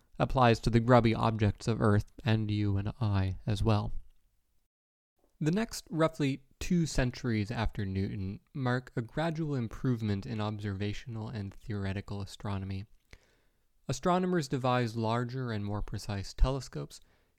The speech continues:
and the theoretical consequences of Newton's laws get developed. To my mind, the early modern period of astronomy culminates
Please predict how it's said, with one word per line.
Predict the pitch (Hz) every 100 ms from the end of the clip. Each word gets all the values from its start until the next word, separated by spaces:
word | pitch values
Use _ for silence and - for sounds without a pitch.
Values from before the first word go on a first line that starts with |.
| -
and | 135
the | 127
theoretical | 185 180 156 151 156 135
consequences | 127 123 123 - - 113 101 117 104
of | 98
Newton's | 98 107 120 107
laws | 110 98 98 92 -
get | 104 -
developed. | 113 101 98 - - - _ _ _ _ _ _ _ _ _ _ _ -
To | 185
my | 226
mind, | 254 185 180 165 170 -
the | 160 160 -
early | 220 233 226
modern | 160 143 143 143
period | 127 135 120 117
of | 110
astronomy | 107 - 127 107 104 101 95 _
culminates | - 147 131 104 98 - -